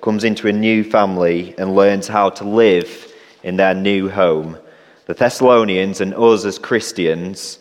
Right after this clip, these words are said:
when we were saved, our lives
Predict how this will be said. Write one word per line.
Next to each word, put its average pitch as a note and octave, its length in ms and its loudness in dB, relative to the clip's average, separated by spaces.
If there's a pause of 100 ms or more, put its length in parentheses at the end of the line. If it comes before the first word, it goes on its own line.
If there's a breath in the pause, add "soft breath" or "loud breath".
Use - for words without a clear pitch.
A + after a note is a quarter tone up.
(460 soft breath)
when G#2 200 0
we A#2 120 4
were A2+ 120 2
saved, G#2+ 400 2
our G2 100 4
lives G#2 800 0